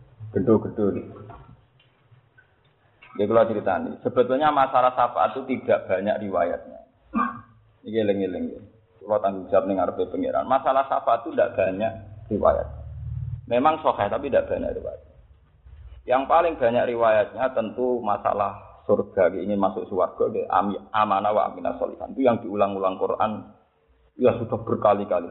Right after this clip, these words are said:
hadis juga gitu. Standarnya apa? Amanah wa amila apa? Sholihan. Tapi kemudian karena manusia punya banyak kepentingan, maksudnya itu hidup poya-poya, mati masuk apa?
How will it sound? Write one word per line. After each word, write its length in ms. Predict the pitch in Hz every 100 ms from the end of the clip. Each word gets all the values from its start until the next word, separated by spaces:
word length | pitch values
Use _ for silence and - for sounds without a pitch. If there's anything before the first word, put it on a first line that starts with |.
| -
hadis 240 | - - 110
juga 180 | 98
gitu. 160 | - - -
Standarnya 500 | - 110 98 98 123
apa? 160 | 113 117
Amanah 380 | 104 98 107 110
wa 60 | 80
amila 220 | 98 92
apa? 240 | 85 - - - _ - - -
Sholihan. 320 | - - - - - _ _ _ _ - 311 - _ _ _ _ _ _
Tapi 240 | 139 170 170
kemudian 480 | 170 151 156 170
karena 240 | 165 151 147
manusia 400 | 147 147 151 147
punya 320 | 143 143 135
banyak 240 | 113 113
kepentingan, 720 | - 110 117 117 113 78 - 90
maksudnya 400 | - 101 107 107
itu 160 | 117
hidup 240 | 101 107 -
poya-poya, 480 | 104 101 104 104
mati 240 | 104 92 107
masuk 240 | 98 98
apa? 400 | 104 98 123 -